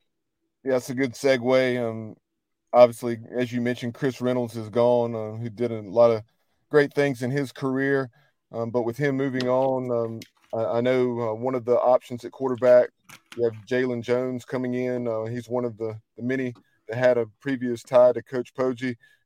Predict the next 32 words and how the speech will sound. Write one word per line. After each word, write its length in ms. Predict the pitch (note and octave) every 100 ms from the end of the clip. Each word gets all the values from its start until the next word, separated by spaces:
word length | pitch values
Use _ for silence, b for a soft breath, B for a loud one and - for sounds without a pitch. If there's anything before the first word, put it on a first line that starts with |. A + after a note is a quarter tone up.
| -
Uh, 100 | G#2
he 340 | A2+ A#2 A#2 - _ -
is 140 | G2+
coming 240 | - C3
in 140 | B2 A#2+
from 160 | B2
Bethune-Cookman, 1000 | A2+ G#2+ C3 C3 A#2+ C#3+ C3 C3 B2+ B2
the 160 | A2+ A#2
F 80 | A#2+
C 180 | B2
S 180 | A#2+ A#2+
program. 640 | - B2+ B2 A#2+ B2+ A#2+ A#2 _ _ _ _ _ _ -
Um, 260 | G#2+ G#2+
he 200 | A2+ C3
accounted 400 | B2 C3+ B2+ B2
for 80 | A#2
nearly 240 | B2 B2+
three 220 | A#2 C3 B2
thousand 340 | B2 B2 B2
yards 260 | B2 B2 A2+
of 60 |
offense, 640 | A#2 A#2+ - B2 A#2 -
about 200 | G2 A2+
twenty-three 460 | - C3 B2 A#2 B2
hundred 340 | B2+ B2 A#2
through 140 | B2+ B2
the 160 | A#2
air, 280 | A#2 A#2+ A#2+
and 160 | A2+ A2+
then 360 | A2+ A2 G#2+ G2+
ran 300 | A#2 A#2+ A#2+
for, 260 | A#2 A2+